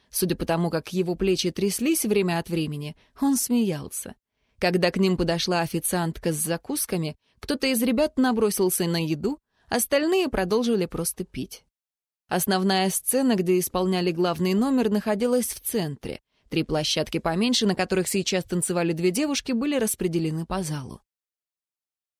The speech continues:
Джульетта откинулась на спинку сиденья. "Они хорошо себя ведут", она печально улыбнулась. "Теперь мне стыдно. Мы должны подняться на второй уровень".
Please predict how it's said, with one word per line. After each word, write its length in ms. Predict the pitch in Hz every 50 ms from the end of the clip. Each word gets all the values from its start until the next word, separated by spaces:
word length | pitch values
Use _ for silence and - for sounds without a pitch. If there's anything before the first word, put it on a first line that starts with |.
| _ _ -
Джульетта 800 | 202 190 190 247 254 254 269 311 330 - _ _ _ 285 269 262
откинулась 540 | 254 - - 226 220 214 214 220 226 -
на 120 | - 208 208
спинку 380 | - - 180 170 165 156 180
сиденья. 640 | 190 - 233 220 185 185 160 147 143 139 143 143 - _ _ _ _ _
"Они 260 | _ - 220 220 220 214
хорошо 400 | - 247 233 233 240 - 262 254
себя 260 | - - 240 247 269
ведут", 480 | 269 302 294 262 220 202 202 - - _ _ _ _ _ _
она 220 | - 185 185 190 180
печально 520 | 165 185 175 - 185 170 165 165 170 170
улыбнулась. 680 | 170 185 196 190 175 185 165 147 127 - 170 - - - _ _ _ _ _ _ _
"Теперь 360 | _ - 226 202 - 233 220 226
мне 220 | 226 233 247 262
стыдно. 520 | - - - - 202 165 160 151 151 170 - _ _ _ _ _ _ _
Мы 160 | - 214 240 240
должны 400 | 240 240 240 247 220 247 247 233
подняться 520 | - 240 240 220 262 302 320 - - 247
на 100 | 247 240
второй 340 | - - 254 262 269 285 285
уровень". 480 | 262 208 175 160 156 143 139 113 -